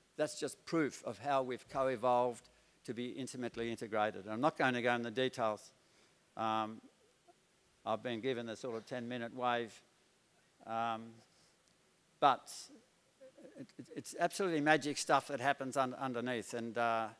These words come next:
this extraordinary tipping point that occur, uh, occurs is called quorum sensing. When you get a, a sufficient density of the microbes underneath, it triggers these reactions, this communication, and the switching on and off of genes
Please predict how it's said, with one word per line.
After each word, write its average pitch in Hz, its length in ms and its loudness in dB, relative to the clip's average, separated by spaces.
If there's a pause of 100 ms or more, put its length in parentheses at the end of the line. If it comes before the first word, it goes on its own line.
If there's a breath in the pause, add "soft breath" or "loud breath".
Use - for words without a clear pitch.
(400 loud breath)
this 165 220 0
extraordinary 160 640 2
tipping 190 400 -2
point 151 260 0
that 135 100 -4
occur, 139 420 2
uh, - 340 -8
occurs 143 440 0
is 131 120 -8
called 135 280 -2
quorum 151 380 4
sensing. 139 460 -4
When 113 160 -4
you 117 80 -6
get 131 140 0
a, 120 140 -2
a 117 40 -12
sufficient 165 640 -8
density 151 500 -2 (640 soft breath)
of 117 100 -4
the 123 80 -2
microbes 151 480 6
underneath, 139 640 0 (360 soft breath)
it 113 120 -10
triggers 160 440 4
these 127 260 -2
reactions, 131 480 0
this 120 160 -10
communication, 123 800 -4 (400 soft breath)
and 117 160 -6
the 120 60 -4
switching 127 440 -4
on 117 140 0
and 113 140 0
off 113 160 0
of 101 80 -10
genes 131 580 -2